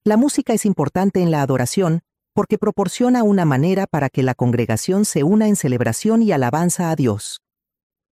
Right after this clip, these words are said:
La adoración es fraternidad. La adoración es comunión entre Dios y el hombre,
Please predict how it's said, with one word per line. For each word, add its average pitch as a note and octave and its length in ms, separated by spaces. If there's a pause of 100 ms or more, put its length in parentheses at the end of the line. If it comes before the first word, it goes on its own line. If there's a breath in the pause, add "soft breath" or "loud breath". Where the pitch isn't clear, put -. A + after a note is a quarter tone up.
(1200)
La E3 180
adoración D3+ 540
es D#3+ 140
fraternidad. B2 680 (2000)
La C#3 180
adoración G#3+ 680 (220)
es A3+ 200
comunión D#3+ 480
entre B2+ 280
Dios G3 380
y F#3 160
el E3 120
hombre, G#2+ 400